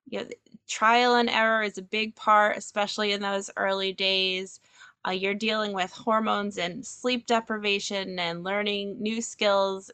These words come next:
and so many stressors. So I think number one, you know, e-, when you're going through those tough times, is just to, to give yourself a lot of grace. Um, and then something that I lived by when my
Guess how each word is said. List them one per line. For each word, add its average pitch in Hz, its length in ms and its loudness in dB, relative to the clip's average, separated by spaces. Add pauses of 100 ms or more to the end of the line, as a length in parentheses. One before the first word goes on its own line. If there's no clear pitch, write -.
and 170 500 -4 (200)
so - 300 -2
many 233 260 4
stressors. 170 600 -2
So 190 220 2
I 185 140 4
think 233 260 -2
number 233 320 0
one, 220 460 2 (640)
you 196 120 -4
know, 185 320 2
e-, - 80 -14 (380)
when 208 240 0
you're 202 120 2
going 233 320 6
through 233 180 0
those 208 260 0
tough 196 200 0
times, 185 340 -4
is 190 200 -10
just - 440 -2 (300)
to, 196 340 -4 (100)
to 185 680 -2 (480)
give 196 180 0
yourself 185 400 -2
a - 40 2
lot 160 220 4
of 127 220 -4 (440)
grace. - 640 -4 (520)
Um, 170 420 4 (100)
and 190 220 0
then 196 160 0
something 240 400 2
that 220 180 2
I 208 300 6
lived 240 440 0
by 262 260 6
when 226 200 -2
my 202 340 0